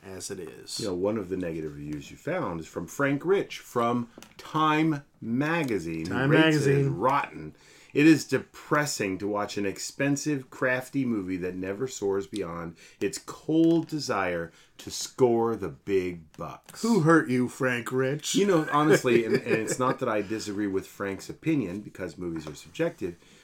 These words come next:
Speaker 2: but I never saw this as a movie trying to score big bucks. This was early on
Speaker 1: Yeah.
Speaker 2: in Ridley Scott's career. He was just trying to make films, and
Speaker 1: Trying to
Speaker 2: this
Speaker 1: make a
Speaker 2: thing
Speaker 1: movie.
Speaker 2: inspired him. So.
Speaker 1: Yeah. Um, yeah, this wasn't the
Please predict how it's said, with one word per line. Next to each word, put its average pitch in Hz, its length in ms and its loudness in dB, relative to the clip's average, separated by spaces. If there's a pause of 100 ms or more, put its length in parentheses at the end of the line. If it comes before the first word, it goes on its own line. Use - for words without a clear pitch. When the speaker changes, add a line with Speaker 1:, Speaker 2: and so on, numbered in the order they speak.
(120)
Speaker 2:
but 113 220 -4 (260)
I 110 120 -4
never 127 400 0
saw 131 360 -2
this 95 380 -4
as 95 360 -6
a 98 160 -12
movie 101 360 -4
trying 92 480 -8
to - 80 -12
score 113 280 -6
big 117 300 -8
bucks. 123 280 -8
This 107 200 -10
was - 160 -8 (100)
early 113 300 0
on 110 300 0
Speaker 1:
Yeah. 185 140 4
Speaker 2:
in 170 60 -2
Ridley 107 200 -2
Scott's 110 360 -8
career. 107 320 -4 (240)
He 131 60 -2
was 104 260 -2
just - 380 -6
trying 107 300 -6
to 101 40 -4
make 98 280 -6
films, 104 420 -6
and - 80 -8
Speaker 1:
Trying 185 160 0
to 180 60 4
Speaker 2:
this 175 100 4
Speaker 1:
make 160 60 2
a 139 60 4
Speaker 2:
thing 135 80 4
Speaker 1:
movie. 185 320 6
Speaker 2:
inspired 101 400 -2
him. 69 220 -10
So. - 140 -12
Speaker 1:
Yeah. 135 240 0 (560)
Um, 120 440 0 (100)
yeah, 143 180 6
this 147 260 0
wasn't 151 360 -2
the 120 300 0